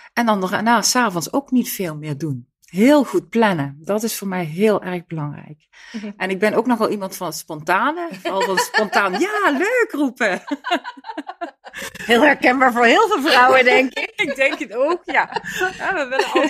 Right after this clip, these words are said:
Speaker 1: die ballen wel tegelijk in de lucht houden.
Speaker 2: Ja.
Speaker 1: Maar daar ben ik wel kritischer naar geworden. Van,
Speaker 2: Ja.
Speaker 1: ja, het is ook heel leuk, maar ook heel vermoeiend. En dan moet ik dat misschien nu niet doen. Ja.
Speaker 2: Ja, snap ik. Ik denk dat inderdaad het keuzes maken. En het is ook wel,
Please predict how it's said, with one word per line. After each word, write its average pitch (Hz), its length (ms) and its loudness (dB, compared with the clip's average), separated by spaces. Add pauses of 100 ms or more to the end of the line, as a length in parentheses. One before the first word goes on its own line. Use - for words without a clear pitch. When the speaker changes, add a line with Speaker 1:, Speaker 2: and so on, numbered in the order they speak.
Speaker 1:
die 302 100 -2
ballen 285 280 4
wel 247 220 -2
tegelijk 240 420 -14
in 240 80 -14
de 226 120 -12
lucht 330 240 -4
houden. 269 360 2 (280)
Speaker 2:
Ja. 233 260 -6
Speaker 1:
Maar 196 260 2
daar 240 200 4
ben 269 180 2
ik 247 100 -2
wel 220 200 2
kritischer 180 520 -4
naar 139 180 -4
geworden. 139 600 -10
Van, 165 140 -6
Speaker 2:
Ja. 175 60 -4
Speaker 1:
ja, 170 260 -2
het - 100 -14
is 180 140 -6
ook 175 80 -8
heel 240 320 4
leuk, 240 300 2
maar 196 200 -10
ook 208 120 -14
heel 196 160 -10
vermoeiend. 262 540 -6
En 220 140 -4
dan 214 100 -8
moet 208 140 -2
ik 208 100 -6
dat - 120 -8
misschien 185 320 -6
nu 185 140 -2
niet 160 200 -6
doen. - 360 -20
Ja. - 140 -10 (260)
Speaker 2:
Ja, 196 220 2
snap - 320 -6
ik. 147 200 -4
Ik 170 100 -16
denk 190 160 0
dat 180 160 -2
inderdaad 175 400 2
het 190 160 -8
keuzes 214 440 2
maken. 226 360 2
En 202 60 -2
het 196 120 -4
is - 100 -6
ook 196 120 0
wel, 190 300 2